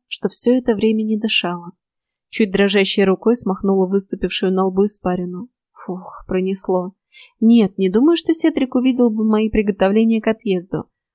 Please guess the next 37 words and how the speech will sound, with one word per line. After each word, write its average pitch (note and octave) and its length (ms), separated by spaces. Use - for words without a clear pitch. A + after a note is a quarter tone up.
Однако G3 360
внимательности G3 760
некроманту G3 560
не G#3+ 100
занимать. G#3+ 640
Он G#3+ 100
вполне A#3+ 400
мог D#4 200
заметить C4 500
мою G#3+ 160
нервозность G#3+ 680
и A#3 80
непременно C4 560
задался C4+ 460
бы C4 120
вопросом, C4+ 480
с - 80
чего G3 320
вдруг C#4 300
я C#4+ 80
так C#4 180
переживаю. C4 680
Перед G3 240
тем, A3 180
как G#3 220
выйти A3 240
прочь A3 300
из F#3+ 100
тёплой G3 360
светлой F#3 420
комнаты, G#3+ 580
я C4 160
кинула D4+ 400
последний C4 460
взгляд G#3+ 360
на B3 160
окно, G3+ 420